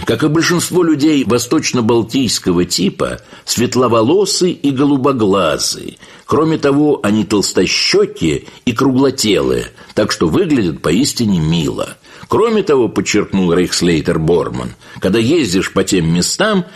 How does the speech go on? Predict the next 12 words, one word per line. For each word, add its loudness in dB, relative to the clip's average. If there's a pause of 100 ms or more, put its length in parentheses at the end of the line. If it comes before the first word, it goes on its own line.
(140)
встречаешь 0
мало 2
мужчин, 0 (120)
но 2
неимоверно 2
много 0
детей. -4 (640)
«Это 2
обилие 2
детей», — 2
продолжал 2
он, — -2